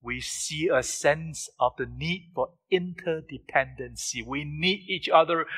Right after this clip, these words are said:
We need brothers and sisters. We need to come together to worship. Worshiping with a house full of people is so different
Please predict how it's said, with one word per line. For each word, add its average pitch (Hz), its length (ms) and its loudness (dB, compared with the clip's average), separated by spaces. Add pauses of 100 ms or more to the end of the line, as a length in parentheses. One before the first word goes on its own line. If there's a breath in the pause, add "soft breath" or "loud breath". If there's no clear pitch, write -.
(140 loud breath)
We 190 200 2
need 190 260 4 (180)
brothers 170 320 10
and 165 100 -6
sisters. 156 400 -4 (200 loud breath)
We 208 200 0
need 196 400 4
to 202 100 2
come 185 260 12
together 180 400 6
to 165 80 0
worship. 160 400 4 (240 loud breath)
Worshiping 214 720 8
with 170 180 10
a 165 120 12
house 208 560 10
full 202 280 10
of 170 160 10
people 190 300 4
is - 320 2
so 247 320 12
different 175 460 6